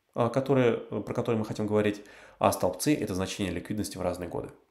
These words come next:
А, и как все это масштабируется? Ну, понятно, что при добавлении новых П Д Ф с новыми компаниями мы да-, э, добавляем новых строчек. А, и пока табличка, а, влезает в память, можно ее прям целиком подавать, а, на вход в чат G P T,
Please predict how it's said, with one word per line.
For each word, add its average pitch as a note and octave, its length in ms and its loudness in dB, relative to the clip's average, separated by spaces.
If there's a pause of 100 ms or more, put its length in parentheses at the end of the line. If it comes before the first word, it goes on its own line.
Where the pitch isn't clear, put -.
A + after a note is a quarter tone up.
(1200)
А, F2+ 160 4
и A2 140 2
как A#2 180 4
все - 120 -2
это G#2 80 -2
масштабируется? D3+ 760 2
Ну, A2+ 120 0
понятно, F#2+ 380 -2
что - 160 -14
при G2 140 -8
добавлении F#2 420 0
новых F2 260 -4
П - 80 -6
Д F2+ 140 -2
Ф F2 160 -6
с - 80 -6
новыми F2+ 220 -2
компаниями A#2 420 0
мы F2+ 60 -4
да-, F2+ 100 -2
э, F2+ 260 -6
добавляем F2+ 400 -2
новых F2+ 220 -4
строчек. - 400 -10 (1120)
А, F#2 120 6
и A2+ 160 0
пока G#2+ 260 4
табличка, F#2 560 0
а, F2 400 -4
влезает F2+ 400 -2
в - 140 -16
память, G#3+ 380 4 (140)
можно G#2+ 280 0
ее F#2 100 -2
прям F2+ 180 -4
целиком F2+ 340 -6
подавать, F2+ 640 0
а, F2 340 -8
на F2+ 140 -4
вход - 220 -8
в - 40 -14
чат F2+ 140 -4
G G#2 80 -2
P - 100 -12
T, G3+ 180 4